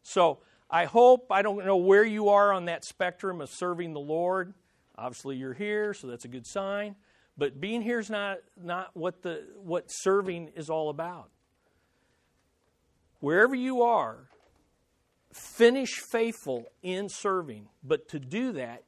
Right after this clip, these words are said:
you've gotta admit, "I can't do it. Only Jesus has done it, and I'm gonna trust him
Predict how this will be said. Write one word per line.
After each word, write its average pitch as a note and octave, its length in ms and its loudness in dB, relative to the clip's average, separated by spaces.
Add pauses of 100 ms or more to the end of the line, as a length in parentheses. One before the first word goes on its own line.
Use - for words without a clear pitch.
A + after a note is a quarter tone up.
you've D#3 180 -10
gotta E3+ 440 -2 (260)
admit, E3 520 -4 (200)
"I G3 180 2
can't G3+ 480 -6
do A#2 200 -6
it. D3+ 140 -10 (680)
Only A#3+ 340 2
Jesus F3+ 680 -6
has C3 180 -4
done A2+ 340 -10
it, C3 160 -14 (460)
and D#3 120 -6
I'm F3+ 200 0
gonna F#3+ 180 -2
trust - 540 -4
him D3+ 460 -8